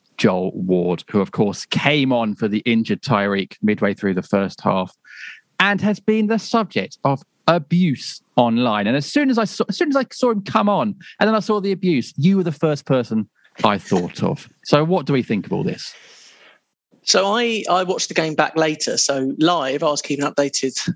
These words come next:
Speaker 2: um, via social media, and, uh, the descriptions that were on Twitter in particular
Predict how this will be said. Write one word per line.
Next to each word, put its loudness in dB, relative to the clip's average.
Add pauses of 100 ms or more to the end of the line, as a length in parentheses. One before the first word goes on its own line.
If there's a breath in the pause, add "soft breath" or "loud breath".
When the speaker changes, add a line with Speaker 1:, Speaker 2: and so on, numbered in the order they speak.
(200)
Speaker 2:
um, -2 (340)
via 2
social -2
media, 0 (180)
and, 0 (260)
uh, -2 (560)
the -2
descriptions -2
that 2
were 0
on -6
Twitter -2
in -4
particular -2